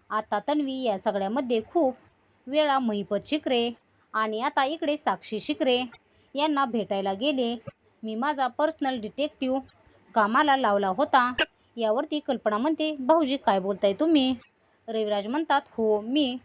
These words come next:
पर्सनल डिटेक्टिव्ह कामाला लावला, कारण कोर्टामध्ये जे काही दिनदौडे निघाले होते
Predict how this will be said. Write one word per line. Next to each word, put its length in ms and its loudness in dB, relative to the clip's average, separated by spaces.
पर्सनल 520 8
डिटेक्टिव्ह 680 4
कामाला 420 0
लावला, 320 2
कारण 280 4
कोर्टामध्ये 720 0
जे 200 -2
काही 320 4
दिनदौडे 500 4
निघाले 400 2
होते 400 4